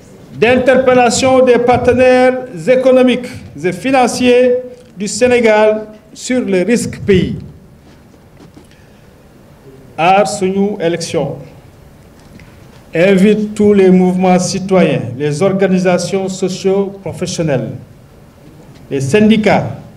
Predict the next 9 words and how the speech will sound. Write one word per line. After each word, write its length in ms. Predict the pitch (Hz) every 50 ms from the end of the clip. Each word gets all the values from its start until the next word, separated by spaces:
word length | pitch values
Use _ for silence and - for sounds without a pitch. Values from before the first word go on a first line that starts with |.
| - - _ - - - - - - - - - - - - - - 135
le 80 | 156
secteur 800 | 151 151 - - 208 202 202 208 220 226 220 220 214 214 214 - -
public 440 | - 208 190 220 226 - - -
et 60 | 196 185
pri-, 340 | 190 190 - 190 208 202 202 - - 208
euh, 260 | 190 180 180 180 175
privé, 440 | 208 220 - 202 190 151 120 107 - - - - - - - - - - - - - _ - - - - - - - - -
les 120 | 135 151 160
médias 640 | 170 185 208 208 202 233 208 180 143 - 107 113 -